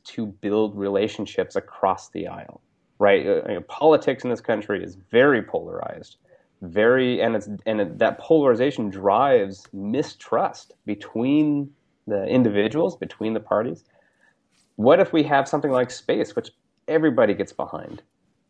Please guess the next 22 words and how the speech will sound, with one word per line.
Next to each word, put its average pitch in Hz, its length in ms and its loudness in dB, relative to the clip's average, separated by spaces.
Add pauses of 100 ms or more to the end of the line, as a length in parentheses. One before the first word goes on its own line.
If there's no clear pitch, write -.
(400)
that 104 340 4
we 110 120 -4
can 101 160 -6
get 135 160 0
together, 120 320 2
start - 280 0
making 123 460 -2
deals 113 500 2
and 90 200 -10 (100)
t-, - 140 -18 (160)
finding 113 320 -4
ways 104 180 0
to 98 100 -12
mutually 117 460 -2
support 110 400 -2
it? 104 220 0
Maybe 143 520 4
that 123 300 0
can 113 200 -4
be 120 420 -2
a 101 100 -2
base 101 680 -2